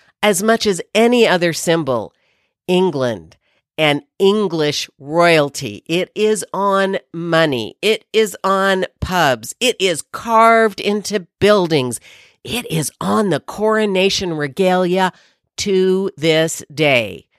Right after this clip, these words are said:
The Tudor rose, which is now <laughs> sometimes called the English rose, but it's still that red and white Tudor rose, really has come to represent much more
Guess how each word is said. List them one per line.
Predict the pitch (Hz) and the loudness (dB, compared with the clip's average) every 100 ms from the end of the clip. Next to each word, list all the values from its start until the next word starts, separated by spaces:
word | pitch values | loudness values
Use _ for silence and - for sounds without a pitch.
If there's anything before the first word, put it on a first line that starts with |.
| _ _ _ - | _ _ _ -8
The | 135 | -8
Tudor | - 247 294 269 190 | -6 -2 0 2 2
rose, | 139 123 139 175 | 2 0 -2 -4
which | 208 202 | -6 -4
is | 180 | -4
now | 196 240 | 0 2
<laughs> | |
sometimes | 277 330 320 381 247 | 2 2 2 2 -2
called | - 214 175 147 | -2 -2 -2 -2
the | 143 | -4
English | 180 240 214 147 143 | -2 -2 -2 -4 -2
rose, | 131 123 | -2 -2
but | 127 131 | -6 -6
it's | 139 - | -6 -8
still | - - 233 | -2 0 2
that | 185 135 | 2 2
red | 170 | 0
and | 196 190 | 0 0
white | 190 175 | -2 -2
Tudor | - 196 190 | -2 -2 -2
rose, | 160 135 127 131 - _ _ _ _ _ | 2 2 2 -2 -10 _ _ _ _ _
really | 175 190 247 247 254 240 | -14 -2 0 2 0 -2
has | - 185 180 170 | -2 0 0 -4
come | - 208 170 123 107 _ _ _ _ _ - - - | -8 0 0 0 -8 _ _ _ _ _ -18 -18 -12
to | - 175 | -6 -2
represent | 175 - 185 180 185 151 | 0 0 0 0 0 0
much | 160 165 175 202 - - | -2 -2 0 0 -2 -6
more | 208 202 185 131 98 - | -2 0 2 2 -2 -8